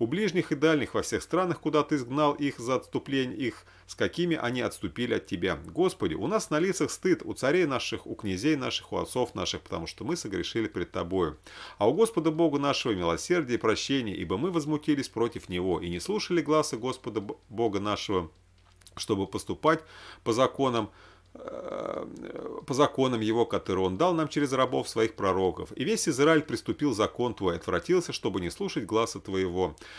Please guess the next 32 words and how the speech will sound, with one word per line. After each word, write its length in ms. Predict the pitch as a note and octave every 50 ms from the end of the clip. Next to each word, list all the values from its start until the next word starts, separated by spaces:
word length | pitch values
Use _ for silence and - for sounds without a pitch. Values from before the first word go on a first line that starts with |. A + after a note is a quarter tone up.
| - - - -
И 60 | - G#2
зато 360 | A#2+ D#3+ D#3 D#3+ A#3 B3 -
излились 520 | - E3+ C3 C3 D#3 F#3+ F#3+ E3+ D#3 -
на 100 | D#3 C#3+
нас 160 | D3 D3+ -
проклятие 600 | - - B2 B2 - D3 E3+ F#3 E3 - - A#2 G#2
и 40 | -
клятва, 560 | - C3+ E3+ E3+ E3 - A2+ G#2 F2 - - - - -
которые 380 | - A2 - - F3 F3 D#3+ C#3+
написали 460 | B2+ - - A#2 - - C3+ C3+ B2
в 60 | G#2
законе 400 | F#2 G#2+ F#2 - - B2+ A#2 G#2+ G2+
Моисея, 500 | F#2+ F#2 F2 - - C3 C3+ A#2+ A2+ G2+
раба, 480 | F#2 F#2 F2+ F2 G#2+ A#2 A#2 B2 - - - -
раба 340 | - G2 F#2+ F#2+ F2+ A#2 A#2+
Божьего, 420 | G2 G2 G#2+ A2 F#2 F2 F#2 F2+
ибо 220 | F2+ F#2 E2+ G#2 D3
мы 120 | F3 G3
согрешили 500 | - - C3 B2 A#2 G#2 - C3+ B2 A2+
пред 260 | - - F#2+ F2+ D#2+
Ним. 240 | F#2 F#2 F2+ E2 C#2+ - - - - -
И 40 | -
Он 140 | E3 G3+ G#3+
исполнил 380 | F#3+ - - A#3 A3 G#3 F#3 D3+
слова 320 | - - D#3+ D#3+ E3 E3
Свои, 300 | D#3+ - C3+ B2+ B2 A2+
которые 380 | - A#2+ - - B2 G#2+ G#2+ G2
изрек 340 | - - E3+ F#3 E3 -
на 80 | D#3 D3
нас 260 | D3 D#3 D3 - - -
и 100 | - G2+
на 260 | F#2 G2+ G2 F#2+ -